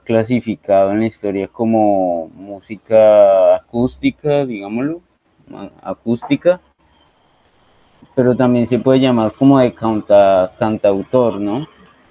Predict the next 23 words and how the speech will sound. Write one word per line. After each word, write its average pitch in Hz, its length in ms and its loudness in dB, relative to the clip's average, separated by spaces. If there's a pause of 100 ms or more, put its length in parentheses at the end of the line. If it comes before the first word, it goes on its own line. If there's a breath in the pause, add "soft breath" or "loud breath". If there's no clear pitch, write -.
(340)
Que 107 80 -6
de 95 160 -2
hecho 110 280 -6
remonta, 110 1000 0 (420)
es 101 180 -6
muy 113 180 -4
antiguo, 120 640 -2
si - 140 -16
uno 101 220 -8
viene 104 300 -4
a 110 80 -6
ver, 110 240 -2 (1000)
incluso 110 520 -6
se 123 120 -4
decía 113 440 -2
que, 98 720 -4 (1300)
que 104 280 0
así 98 640 -4
se - 160 -10
cantaban 101 440 -4
las 101 140 -8
primeras 98 520 -4
noticias, 101 840 -8